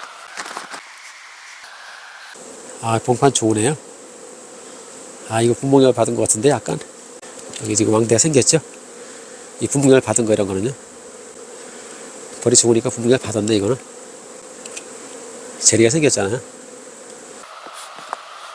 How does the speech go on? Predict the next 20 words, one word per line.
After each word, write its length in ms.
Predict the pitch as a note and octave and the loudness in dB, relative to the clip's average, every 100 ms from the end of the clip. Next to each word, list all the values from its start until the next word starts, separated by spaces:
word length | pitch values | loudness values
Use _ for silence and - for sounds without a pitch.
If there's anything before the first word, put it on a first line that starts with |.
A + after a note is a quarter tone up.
| - - _ _ - - - | -18 -20 _ _ -20 -18 2
왕의 240 | A#2 C#3+ | 8 8
몸의 260 | A#2+ B2 B2+ | 8 8 6
크기를 260 | - E3+ D3+ | 6 4 4
봐야 260 | G2+ F#2 | 2 0
돼요. 180 | F2 F#2+ - - - - - - - - - - - - - - - | -2 -10 -16 -20 -20 -18 -18 -18 -20 -20 -20 -20 -18 -18 -18 -18 2
왕의 220 | A#2 C#3 | 8 8
몸을 280 | B2+ C3 C#3 | 10 8 8
줄였으면 460 | - C#3 B2 C3 C3 | 8 8 8 4 0
분봉열 300 | B2 B2 C#3 | 2 4 6
받은 280 | - A#2+ A#2 | 4 0 2
거고, 280 | G#2 D3+ D3+ - - - - - - - - - - - - - - | 2 2 -2 -12 -20 -20 -20 -20 -20 -20 -18 -18 -18 -18 -18 -18 -4
지금 200 | - A#2+ | 2 4
벌이 200 | - C3 | 6 6
좋기 220 | C#3 C3+ | 6 2
때문에 180 | C3+ B2 | 4 4
달린 240 | A2 A2+ | 6 4
건지, 320 | A2 G#2+ B2 C3+ - - - | 4 0 -2 -4 -10 -20 -8
아, 120 | G2 | -6
분봉열 280 | - B2+ C#3 | -2 4 4
받았네. 460 | - A2 F#2 G2 | 4 0 0 -4